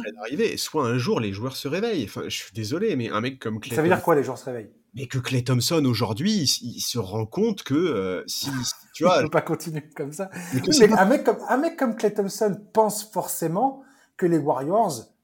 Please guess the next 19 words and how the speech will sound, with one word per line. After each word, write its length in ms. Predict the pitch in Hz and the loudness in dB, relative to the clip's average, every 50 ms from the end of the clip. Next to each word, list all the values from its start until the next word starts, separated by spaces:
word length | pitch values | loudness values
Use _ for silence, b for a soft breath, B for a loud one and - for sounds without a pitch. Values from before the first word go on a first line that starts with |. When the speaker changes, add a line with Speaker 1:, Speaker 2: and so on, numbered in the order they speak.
| _ _ _ | _ _ _
Speaker 2:
lui 260 | - 127 127 131 135 120 | -14 -10 -10 -8 -8 -8
doivent 640 | 107 143 139 139 170 196 233 233 160 123 117 104 - _ _ _ _ _ _ _ _ _ _ _ _ _ _ _ _ _ _ - | -6 -4 -2 2 4 4 4 2 2 -2 -8 -14 -18 _ _ _ _ _ _ _ _ _ _ _ _ _ _ _ _ _ _ -4
quelque 260 | - 160 135 - 214 196 | -4 -4 -2 0 -2 0
chose. 480 | - - 277 247 165 - - - - _ _ _ _ _ _ _ _ _ _ _ _ _ _ _ _ _ _ _ _ | 0 2 2 2 2 2 -2 -10 -18 _ _ _ _ _ _ _ _ _ _ _ _ _ _ _ _ _ _ _ _
Que 260 | - 233 240 233 - B B B B B B B | 2 2 4 4 2 B B B B B B B
il 180 | 208 180 175 175 | -4 2 6 6
a 80 | 156 | 6
participé 720 | 156 - 175 156 - - 165 - - 170 156 - 180 180 175 | 6 4 0 0 -2 -8 -8 -8 -8 -8 -4 -2 0 0 0
à, 120 | - 131 131 | 0 -2 -6
à 220 | 127 123 - 143 139 | -6 -6 -6 -6 -6
remettre 500 | 123 113 143 160 160 156 165 170 170 - | -2 2 2 2 2 0 -2 -4 -4 -6
cette 180 | - 139 - - | -10 -10 -10 -10
équipe 320 | 139 139 - - 160 - | -12 -10 -10 -10 -10 -10
sur 100 | - 123 113 | -10 -12 -10
le 60 | 110 | -10
devant 220 | 123 123 117 120 | -10 -10 -10 -10
de 60 | 117 | -10
la 120 | 113 123 123 | -8 -8 -6
scène 400 | - - 208 254 247 202 - | -4 -2 0 0 0 -2 -6